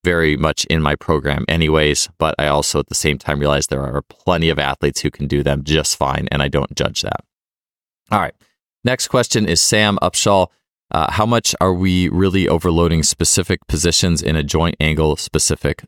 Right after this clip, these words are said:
squat? So this is a really good one because with, uh, the weight room, and th-, this is common because there's, we could say, "Okay, should we half squat for athleticism? Should we quarter squat?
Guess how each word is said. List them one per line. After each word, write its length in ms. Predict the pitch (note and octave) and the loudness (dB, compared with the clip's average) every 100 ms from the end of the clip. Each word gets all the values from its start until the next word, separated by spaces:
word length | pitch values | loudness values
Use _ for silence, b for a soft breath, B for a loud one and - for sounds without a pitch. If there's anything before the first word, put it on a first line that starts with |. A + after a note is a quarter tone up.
| - | -6
squat? 500 | - - - - - _ _ _ _ | -4 -2 -4 -6 -16 _ _ _ _
So 220 | - G#2+ | 0 2
this 220 | F#2 D#3 | 2 2
is 120 | G#3+ F#3 | 4 4
a 60 | |
really 220 | D#3+ C#3+ | 4 4
good 200 | G2 A2 | 4 2
one 200 | G#2+ F#2+ | 2 2
because 640 | F2+ F#2+ G#2 F#2+ - - - _ - | 0 0 2 2 2 0 -4 _ -2
with, 340 | G2+ G2+ - _ - | 2 0 -2 _ -4
uh, 100 | F2 | -2
the 120 | F2+ | 0
weight 240 | F#2 G#2 D2 | 2 2 2
room, 320 | D2+ D2 E2+ - _ _ _ _ | 0 0 -2 -8 _ _ _ _
and 220 | F2+ F2+ D2+ | -2 0 0
th-, 140 | A2 | 0
this 180 | A2 C#3+ | 0 0
is 100 | C#3+ | 0
common 320 | - F3+ A2 | 0 0 0
because 460 | F2 - A2 F#2+ - | -2 0 0 0 0
there's, 320 | G#2+ G2 - | 2 2 0
we 140 | - G2+ | 0 -2
could 140 | G#2 | 0
say, 160 | - F#2 | 0 0
"Okay, 220 | G2 E2 | 0 0
should 140 | - | 0
we 100 | D#2+ | -2
half 240 | D2+ G2 G#2 | 0 -2 -2
squat 380 | - G2+ F#2+ - | -2 0 -2 0
for 180 | G2 | 0
athleticism? 640 | E2+ - F2+ E2+ F#2 E2+ D#2+ | 0 0 -2 0 0 0 -2
Should 200 | - D2+ | -4 -6
we 120 | D2+ | -8
quarter 340 | _ F#2 F2 | _ 0 0
squat? 480 | E2 - F2+ F2 - | -2 -2 0 2 0